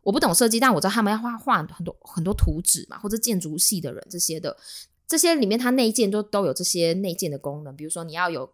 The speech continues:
格子一格一格的，或者是你要怎么样子，还有它甚至还有乐谱，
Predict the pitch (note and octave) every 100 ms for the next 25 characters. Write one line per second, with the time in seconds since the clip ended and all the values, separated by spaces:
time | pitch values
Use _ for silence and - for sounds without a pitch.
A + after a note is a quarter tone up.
0 | - E3+ D#3+ F3+ F3+ A#3 F#3 D#3 G3+ E3
1 | D3+ E3+ E3 F#3+ G3 G3+ E3+ F#3 E3+ D3
2 | F3+ E3+ - - - - - - - G#3
3 | G#3+ B3 C#4 B3 G3+ C#4 A#3 F3 - -
4 | -